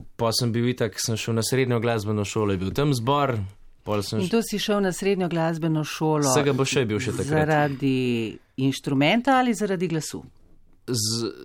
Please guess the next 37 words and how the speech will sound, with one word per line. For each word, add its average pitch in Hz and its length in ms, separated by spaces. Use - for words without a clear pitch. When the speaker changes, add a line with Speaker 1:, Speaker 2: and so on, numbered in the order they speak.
Speaker 1:
jaz 131 240
sem 151 160
bil 151 100
teoretik 120 640
na 98 120
srednji 95 360
glasbeni 87 480
šoli. 82 320
To 123 240
je 117 380
v 110 140
bistvu... 117 640
glasbeni 110 560
stavek 123 460
narediš 107 440
in 104 100
ti 123 120
si - 160
v 107 80
bistvu, 107 300
ke 110 100
bi 95 140
rekel, 101 320
skladatelj 107 720
zborovske 98 580
glasbe, 82 520
Speaker 2:
Mhm. 127 260
Speaker 1:
neke 92 240
vrste, 90 400
no. 87 260
To, 113 200
to 120 180
se 120 160
naučiš, 107 580
eh, 95 480
motete, 104 580
madrigale, 98 760